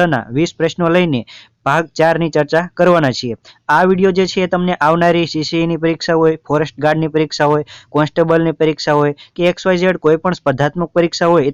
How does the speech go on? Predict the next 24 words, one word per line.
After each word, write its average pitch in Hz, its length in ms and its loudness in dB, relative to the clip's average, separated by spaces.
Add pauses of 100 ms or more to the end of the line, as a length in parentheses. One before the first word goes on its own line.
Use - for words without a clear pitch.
(100)
એમાં 165 180 0
તમને 170 220 -2
ખૂબ 165 260 0
જ 156 120 0
ઉપયોગી 156 300 -2
સાબિત 147 420 -2
થશે. 143 260 -2 (460)
કારણ 175 200 0
કે 202 260 2 (260)
આપણને 185 320 0
હવે 190 120 4
ખબર 185 340 2
છે 156 120 -4
કે 156 100 0
ભાઈ 170 120 0
દિવસે 165 360 0
ને 175 80 -2
દિવસે 175 280 0
જી 139 160 -2
સી 165 160 -2
આર 165 80 4
ટી 170 160 -2
નું 165 120 -2
મહત્વ 156 460 0